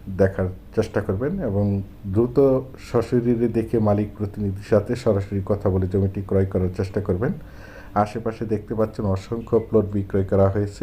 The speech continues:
এই প্লটগুলো আমাদের ঢাকার বাইরে এবং বিভিন্ন জায়গা থেকে প্রবাসী ভাইয়েরা প্লটগুলো ক্রয় করে রেখেছেন, শুধু বাড়ি করার অপেক্ষায় রয়েছেন। আপনারা চাইলে কর্নার থেকেও ক্রয় করতে পারবেন, অথবা এই যে বাউন্ডারি দেখতে পাচ্ছেন এই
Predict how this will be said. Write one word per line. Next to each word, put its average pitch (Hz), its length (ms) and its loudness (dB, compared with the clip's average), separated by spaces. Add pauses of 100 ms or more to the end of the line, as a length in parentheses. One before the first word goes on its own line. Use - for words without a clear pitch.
এই 147 120 0
প্লটগুলো 135 440 4
আমাদের 123 260 0 (140)
ঢাকার 107 380 0
বাইরে 113 300 2
এবং 104 120 -2 (140)
বিভিন্ন 120 280 -4 (160)
জায়গা 117 320 4
থেকে 113 220 0 (680)
প্রবাসী 104 400 2 (100)
ভাইয়েরা 104 320 2 (100)
প্লটগুলো 98 560 0 (120)
ক্রয় 95 240 2
করে 95 240 2
রেখেছেন, 98 340 -2 (100)
শুধু 113 180 2 (100)
বাড়ি 98 220 4
করার 95 280 4
অপেক্ষায় 95 460 4 (140)
রয়েছেন। 92 360 2 (680)
আপনারা 117 280 -2 (100)
চাইলে 117 240 0 (140)
কর্নার 107 400 2
থেকেও 110 300 2 (140)
ক্রয় 110 240 4
করতে 107 260 -4
পারবেন, 113 260 0 (100)
অথবা 107 300 0
এই 110 100 2
যে 123 140 4
বাউন্ডারি 107 480 4
দেখতে 98 200 0
পাচ্ছেন 104 360 -2 (220)
এই 104 80 2